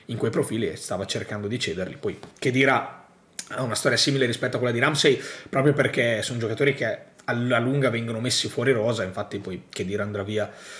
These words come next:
proprio per questo in, in quel gennaio con, con Pirlo in panchina dopo una stagione con Sarri dove inizia titolare e poi con questi continui problemi fisici gli impediscono di dare continuità alle prestazioni. McKennie invece è il giocatore che possiamo para-, paragonare ad Emre Can, quindi quel giocatore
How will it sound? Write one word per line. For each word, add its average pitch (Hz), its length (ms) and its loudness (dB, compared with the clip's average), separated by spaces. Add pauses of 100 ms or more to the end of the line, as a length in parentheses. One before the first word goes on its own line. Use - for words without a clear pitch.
(140)
proprio 151 260 6
per 135 200 4
questo 135 540 6
in, 117 260 -6
in 113 120 -6
quel 120 180 -2
gennaio 117 460 0
con, 104 460 -6
con 120 180 0
Pirlo 123 260 4
in 117 120 0
panchina 110 420 -2
dopo 98 260 -4 (160)
una 101 140 -6
stagione 110 320 -2
con 113 100 -4
Sarri 113 320 2
dove 110 200 0
inizia 120 300 0
titolare 101 580 -2
e - 220 -14
poi - 320 -14
con - 180 -18
questi - 200 -12
continui 101 460 -8
problemi 101 320 -6
fisici 110 460 -2 (280)
gli 151 100 2
impediscono 156 500 6
di 135 60 4
dare 147 180 6
continuità 139 560 4
alle 131 100 6
prestazioni. 107 680 -2 (440)
McKennie 254 400 4
invece 180 380 6
è 139 140 8
il 117 120 2
giocatore 165 360 6
che 160 80 2
possiamo 147 360 4
para-, 143 280 4
paragonare 139 540 6
ad 117 80 4
Emre 131 220 2
Can, - 400 4
quindi 127 220 0
quel 123 180 0
giocatore 143 580 2